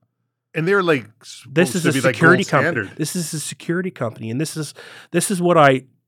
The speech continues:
Speaker 2: try and say to people when they ask about what we do, and they think, "Oh, we, we've got a firewall, we've got Fortinet, we're fine."
Speaker 1: Yeah.
Speaker 2: Well, actually, you're not. <laughs> The reality of it is, is you're, you're not, you're not safe,
Speaker 1: Mm.
Speaker 2: uh,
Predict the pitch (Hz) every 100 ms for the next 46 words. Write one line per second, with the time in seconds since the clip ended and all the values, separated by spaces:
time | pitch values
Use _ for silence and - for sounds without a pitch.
0 | _ - - 147 135 123 143 - 135 147
1 | 165 151 156 131 113 107 127 - 120 92
2 | 123 120 117 - 139 113 107 _ - -
3 | - 127 120 135 160 160 151 - 143 -
4 | 151 139 143 143 135 131 123 117 131 -
5 | 135 131 131 117 123 - 131 107 104 _
6 | _ _ _ _ 110 104 92 _ _ _
7 | _ _ 160 156 151 - 170 147 131 120
8 | 127 - - _ _ - - 180 - -
9 | - - - - - - - - 180 185
10 | 208 233 214 190 160 160 151 139 143 131
11 | - 127 139 123 117 123 117 110 _ _
12 | _ 120 123 120 117 - 104 - - -
13 | _ _ 127 120 117